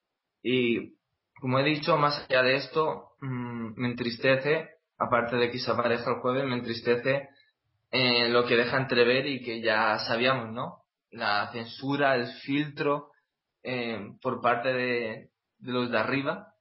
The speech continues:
la libertad de expresión, que es todavía algo peor, que supuestamente debería existir, pero que no existe, existe encubiertamente. Eh,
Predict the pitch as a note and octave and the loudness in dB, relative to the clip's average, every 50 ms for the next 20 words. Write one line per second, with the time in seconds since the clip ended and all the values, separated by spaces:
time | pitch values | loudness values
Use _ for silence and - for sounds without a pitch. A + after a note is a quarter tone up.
0 | _ _ _ _ _ _ _ _ _ _ _ _ - B2+ B2+ B2 A#2 A#2+ A#2+ A#2 | _ _ _ _ _ _ _ _ _ _ _ _ -10 -4 -2 0 0 0 0 0
1 | A#2 A2+ A#2 B2 B2 B2 - - - - B2 A#2+ - B2 B2 C#3 C#3+ - B2 G#2+ | -2 -2 2 2 0 2 0 -4 -4 -6 -6 -6 -4 -4 -6 -6 -6 -6 -6 -6
2 | G#2 G#2 A#2 - - - A2 A#2 - - A#2 A2+ A#2 A#2+ A#2+ A#2 A#2 A#2 A#2 - | -6 -6 -8 -12 -14 -16 -18 -14 -6 -2 -2 -2 -2 0 -2 -2 -2 -4 -8 -12
3 | - _ _ _ _ _ - _ _ - G#2+ A#2 A2+ B2 B2 B2 A#2+ A#2 C3+ D#3+ | -20 _ _ _ _ _ -20 _ _ -2 -2 0 0 0 0 4 4 4 4 2
4 | - - - _ _ _ _ _ _ _ _ _ _ _ _ - - C3 A#2+ A#2 | 0 -6 -16 _ _ _ _ _ _ _ _ _ _ _ _ -10 -4 -2 0 2
5 | A#2 A2+ A2 A2 G#2+ G#2 G#2 - - _ _ _ _ - - - A#2 A#2 B2 A#2+ | 2 2 2 0 -2 -2 -6 -10 -16 _ _ _ _ -18 -14 -12 -6 -2 -2 -2
6 | A#2 - C3+ C3+ B2 A#2+ A2+ C3+ C3+ C#3+ - D#3 C#3+ - C#3 B2 B2+ C3 B2 A#2+ | 0 0 0 0 0 -2 -2 -4 -6 -4 -2 -2 -2 -2 2 2 4 6 6 6
7 | A#2+ C3 C#3+ D#3+ D#3 - C3+ A#2 - C3+ D3+ D#3 - E3 C3+ B2 A2+ G#2 G2+ - | 6 6 4 4 2 -2 -4 -4 -4 -4 -6 -4 -4 -2 0 2 0 0 -2 -6
8 | - _ - - _ _ _ _ _ _ _ - A#2 A2+ A#2+ C3 C3+ C3+ - B2 | -18 _ -20 -20 _ _ _ _ _ _ _ -6 -4 -2 0 0 -2 -2 -4 -6
9 | A#2 A#2 - - D#3+ F3 - - _ _ - B2+ A#2+ - C3+ B2+ - C#3+ C#3+ C#3 | -6 -6 -8 -8 -8 -8 -8 -10 _ _ -14 -12 -10 -8 -8 -8 -6 -4 -6 -6
10 | C3+ - B2 A#2+ A#2+ A#2+ A#2+ C#3+ C3+ B2 A#2+ B2 B2+ B2 - E3 F3+ - - - | -4 -4 0 0 0 0 2 2 0 2 2 -2 -4 -2 -2 -2 -4 -4 -6 -16
11 | _ _ _ _ - C3 C3 B2 A#2 A#2 A#2+ A#2+ A2 - | _ _ _ _ -6 -4 -2 -2 -2 -2 -4 -4 -6 -8